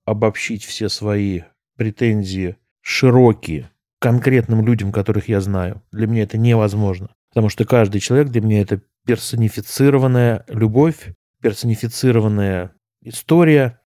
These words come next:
будущее – прошлое. Вот эта вся сплетенная из многих жизней моя родина однозначно у меня, конечно, не вызывает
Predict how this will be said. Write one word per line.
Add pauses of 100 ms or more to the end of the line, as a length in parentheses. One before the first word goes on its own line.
(120)
будущее – (220)
прошлое.
Вот
эта
вся (200)
сплетенная
из
многих
жизней (220)
моя
родина (200)
однозначно
у
меня,
конечно,
не
вызывает